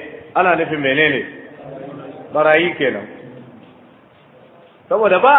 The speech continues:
a fatake da daddare musamman a cikin ainihin birane da garuruwa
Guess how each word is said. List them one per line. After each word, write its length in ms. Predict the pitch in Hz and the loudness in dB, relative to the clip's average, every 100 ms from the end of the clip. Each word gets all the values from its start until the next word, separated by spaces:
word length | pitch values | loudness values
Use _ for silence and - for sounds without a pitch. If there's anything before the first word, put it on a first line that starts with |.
| 262 | 6
a 40 | 233 | 6
fatake 560 | 233 233 214 - 196 196 196 - - 185 | 4 4 4 4 4 4 2 -4 -4 0
da 100 | 180 | 4
daddare 760 | 180 180 208 214 214 208 - | 4 2 4 4 4 2 -4
musamman 540 | 170 175 247 262 233 156 - - - - - - - - - - | -4 2 2 4 4 2 -4 -12 -18 -20 -20 -20 -20 -20 -8 0
a 100 | 180 | 2
cikin 260 | 214 220 226 | 2 2 4
ainihin 500 | 214 220 226 220 220 | 4 4 4 4 2
birane 520 | 226 226 196 170 180 180 165 - - - - | 4 6 6 6 6 6 4 -2 -14 -16 -4
da 160 | 165 170 | 0 4
garuruwa 600 | 214 220 226 233 226 | 4 6 6 6 6